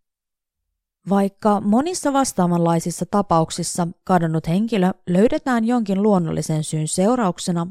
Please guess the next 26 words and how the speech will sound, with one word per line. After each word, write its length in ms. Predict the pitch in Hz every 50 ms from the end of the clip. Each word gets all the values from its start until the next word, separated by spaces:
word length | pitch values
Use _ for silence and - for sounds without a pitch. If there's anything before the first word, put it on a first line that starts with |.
| - -
ja 140 | 175 165 - - - -
hyvinvoivana, 720 | 185 214 269 285 254 202 180 180 170 160 180 180 175 175 180 - _ _ _ _ _ _ _ _ _ _ _ _ -
Mark 380 | 180 196 214 247 285 302 294 -
oli 320 | - - 294 277 277 226
varma, 420 | 214 220 190 175 165 170 165 160 170 - _ _ -
että 260 | 208 202 - 226 214
Lorille 460 | 214 202 180 170 160 160 160 160 165 175 - _
oli 180 | - 196 220 247
sattunut 500 | - - 165 - - - - - - - -
jotain. 480 | - - - - - 78 - 208 196 185 - _ _ _ _ _ _ _ _ _ _ _ _ _ _ _ _ _ _ _ _ _
Hän 180 | - 160 160 160
alkoi 360 | 160 165 165 - 175 170 160
välittömästi 640 | 170 160 165 170 - - 202 190 196 185 - - 220
soitella 520 | - - 240 240 240 233 233 233 226 233
läpi 220 | 247 254 247 - 208
parin 340 | - 233 226 226 226 220
tuttavia 600 | - 269 269 - _ _ 175 160 165 170 175 175 180 - _ -
ja 100 | 185 175
sukulaisia, 800 | - 180 175 - 233 233 214 202 190 180 - - 190 196 190 - _ _ _ _ _
mutta 280 | 208 220 214 - 233
kukaan 540 | - - 262 247 - 180 175 170 175 175 185 - _ _ _
ei 220 | 190 214 254 285
ollut 220 | 294 277 277 - -
kuullut 360 | - 240 220 185 175 165 156
Lorista 480 | 156 151 143 139 139 139 - - -
mitään. 520 | - - - - - - 58 - - 185